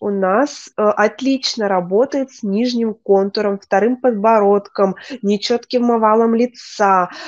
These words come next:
э, с дряблостью, обвисшей, обвисшей кожей, да, которая потеряла эластичность, тургор, упругость.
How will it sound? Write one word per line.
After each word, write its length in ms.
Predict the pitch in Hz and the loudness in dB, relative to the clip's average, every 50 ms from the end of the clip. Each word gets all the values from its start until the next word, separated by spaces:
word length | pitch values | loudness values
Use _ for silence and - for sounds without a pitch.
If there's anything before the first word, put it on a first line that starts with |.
| 285 233 - - | -16 -14 -8 -4
э, 320 | 185 185 185 185 185 190 | -2 0 2 2 2 0
с 800 | 185 - - - - 214 208 202 202 202 202 202 202 196 190 190 | 0 -2 -8 -8 -2 0 2 2 4 4 4 4 4 4 2 2
дряблостью, 840 | 185 175 196 202 208 214 226 233 214 226 220 220 220 - - 220 208 202 | 0 0 2 2 4 4 2 2 0 0 0 0 -2 -4 -2 0 0 0
обвисшей, 1000 | 196 175 170 170 185 208 233 233 - - - - - 214 208 202 196 - - - | 0 -2 -6 -8 -6 -4 -4 -4 -6 -8 -10 -8 -4 -4 -2 -2 -2 -4 -6 -8
обвисшей 840 | - - - 190 185 175 175 190 226 226 - - - 247 240 - _ | -6 -4 -2 -2 -2 -4 -8 -8 -6 -4 -2 -2 -4 -4 -6 -10 _
кожей, 360 | - 196 202 202 196 202 185 | -2 0 0 2 0 -2 -2
да, 200 | 170 170 185 220 | 0 0 0 0
которая 340 | 233 - 226 202 208 196 196 | 0 -2 -2 0 0 0 0
потеряла 480 | 196 214 196 - 208 202 208 208 208 202 | 0 -4 -6 -2 0 2 2 4 4 4
эластичность, 920 | 196 202 220 226 - - _ _ 214 208 196 - - 202 180 175 175 - _ | 2 2 0 -2 -4 -10 _ _ -12 -8 -6 -4 -4 -4 -4 -6 -8 -10 _
тургор, 400 | - 220 220 220 196 175 185 180 | -8 -6 -4 -4 -2 -2 -2 -2
упругость. 640 | 202 220 - - 226 226 233 214 185 180 170 - _ | -2 -4 -4 -4 0 0 0 2 0 -2 -4 -4 _